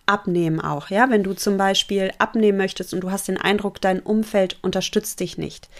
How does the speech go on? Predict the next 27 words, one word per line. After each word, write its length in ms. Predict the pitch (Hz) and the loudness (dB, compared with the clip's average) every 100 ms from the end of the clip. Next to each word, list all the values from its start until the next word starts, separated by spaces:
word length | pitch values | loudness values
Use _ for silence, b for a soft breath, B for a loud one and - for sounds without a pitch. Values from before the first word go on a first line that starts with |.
| B B B B | B B B B
Es 180 | - 185 | -2 0
ist 160 | - 226 | 0 0
vollkommen 520 | - 262 294 302 294 | 4 4 4 2 2
okay, 540 | 262 - 214 190 208 - - | 0 -2 0 2 -2 -4 -8
dass 200 | 196 - | -6 -2
andere 280 | - 247 277 | 0 2 4
Menschen 420 | 220 202 208 214 - | 4 2 2 -2 2
ihre 260 | 220 254 | 2 4
Meinung 460 | 240 214 208 208 214 | 4 4 4 2 0
haben, 460 | 208 208 208 202 - | -2 0 -2 -4 -4
ihre 460 | 208 233 233 226 220 B B - | 0 2 4 4 2 B B 0
Gedanken 480 | 220 202 208 208 196 | 4 4 2 -2 -2
haben, 300 | 196 196 - | -2 -2 -2
ihre 240 | 214 220 | 0 2
Gefühle 500 | 214 202 - 208 196 | 2 -2 0 2 2
haben. 260 | 170 165 - | -2 -6 -2
Auch 200 | - 240 | 4 4
in 80 | 254 | 4
Bezug 300 | 208 - 202 | -2 -4 -6
auf 200 | - - | -6 -4
dich, 320 | - 277 - | -4 -4 -2
auch 180 | 190 202 | 0 0
in 80 | 214 | -2
Bezug 320 | 196 - 208 - | -4 -4 -6 -2
auf 240 | 190 190 | -4 -2
dein 220 | 190 185 | -2 0
Abnehmvorhaben. 1040 | - 196 190 180 170 175 160 160 156 147 | -2 0 0 0 0 -2 -2 -2 -4 -6